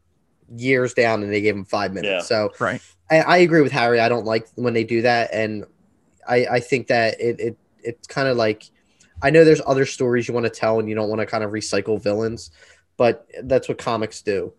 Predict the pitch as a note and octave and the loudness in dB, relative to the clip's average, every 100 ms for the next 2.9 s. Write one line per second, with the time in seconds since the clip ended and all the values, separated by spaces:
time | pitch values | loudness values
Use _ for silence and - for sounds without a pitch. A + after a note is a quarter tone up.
0 | - A2 A2 G#2 A2 G2+ - A#2 G#2 G2+ | -12 -8 -4 0 0 0 -2 0 0 -4
1 | - - A#2 A2 A2 A2+ - A2 G#2+ G2+ | -6 -2 0 0 -4 -6 -4 0 0 -2
2 | G2 G2 G#2+ G2 G2 A2 G#2+ G#2 - | -6 -8 -6 -4 -2 -2 -4 -8 -14